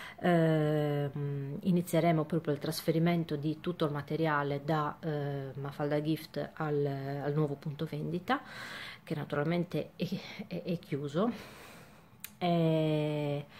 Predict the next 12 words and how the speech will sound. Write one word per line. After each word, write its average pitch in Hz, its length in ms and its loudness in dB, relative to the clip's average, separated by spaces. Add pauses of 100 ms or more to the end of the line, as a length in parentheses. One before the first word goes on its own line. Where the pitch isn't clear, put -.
(760)
eh, 147 480 -4
e, 180 80 0
insomma, 160 600 -2
dobbiamo 151 320 2
smontare 147 360 -2
gli 156 100 0
scaffali, 190 680 4
eccetera, 160 360 -2
eccetera. 190 400 0
Nel 202 220 8
frattempo, 180 960 0 (400)
ehm, 143 1400 -4